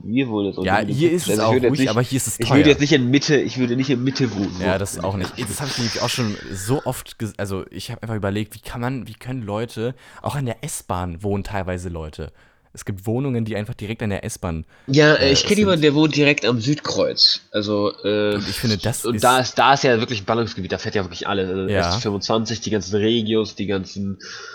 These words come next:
Speaker 1: äh, die ganzen E C Es, was weiß ich, Güterwagen fahren da manchmal, glaub ich, auch durch.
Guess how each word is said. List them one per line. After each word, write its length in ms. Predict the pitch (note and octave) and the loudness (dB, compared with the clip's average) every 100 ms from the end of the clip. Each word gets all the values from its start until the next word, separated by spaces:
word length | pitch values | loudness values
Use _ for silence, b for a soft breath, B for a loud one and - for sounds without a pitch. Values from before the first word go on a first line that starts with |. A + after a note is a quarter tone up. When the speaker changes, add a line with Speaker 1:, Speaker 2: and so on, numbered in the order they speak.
| B B B _ | B B B _
Speaker 1:
äh, 880 | - G2+ G2 G2 G2 G2 G2 F#2+ F#2+ F#2+ | -2 2 4 4 4 4 4 4 4 2
die 100 | G2 | 2
ganzen 580 | F#2+ F#2+ G2+ F#2+ F#2 - - | 0 -2 -4 -4 -4 -8 -2
E 180 | A2+ | -2
C 380 | A2 A#2+ A2 A2 | 0 2 4 4
Es, 180 | A2+ - | 4 2
was 260 | G#2+ G2+ G#2+ | 0 -2 -2
weiß 240 | G2+ G2+ | -2 -2
ich, 380 | G2+ G#2+ - - - | -4 -4 -4 -8 -2
Güterwagen 580 | B2 A#2 G#2+ G#2 G#2+ G#2 | 0 2 2 2 2 0
fahren 160 | G#2+ | -2
da 80 | G2+ | 0
manchmal, 260 | G2 G2+ F#2+ | -2 -2 -4
glaub 120 | F#2 | -4
ich, 60 | |
auch 120 | F2 G#2 | -2 -2
durch. 340 | G#2 G2+ - | 0 -2 -4